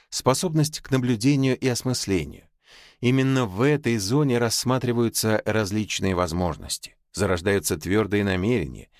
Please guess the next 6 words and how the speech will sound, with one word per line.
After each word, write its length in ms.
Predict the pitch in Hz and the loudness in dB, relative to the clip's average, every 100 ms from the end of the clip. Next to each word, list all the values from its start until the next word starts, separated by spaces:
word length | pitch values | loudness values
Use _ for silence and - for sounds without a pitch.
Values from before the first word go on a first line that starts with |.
| _ - | _ -2
принимаются 600 | 107 127 156 160 156 151 | 0 2 2 0 0 0
осознанные 760 | - 135 - 147 127 127 123 | 0 0 0 0 0 0 2
решения, 680 | 120 120 - 113 73 - - _ _ | 0 -2 0 0 -2 -8 -18 _ _
контролируются 1000 | - 101 95 107 113 120 110 104 - 107 | -2 0 2 2 2 2 0 0 0 0
эмоциональные 840 | 107 113 104 95 101 101 92 82 80 | 2 0 -2 0 0 2 0 -2 0
порывы 520 | 95 139 147 135 | 0 2 2 0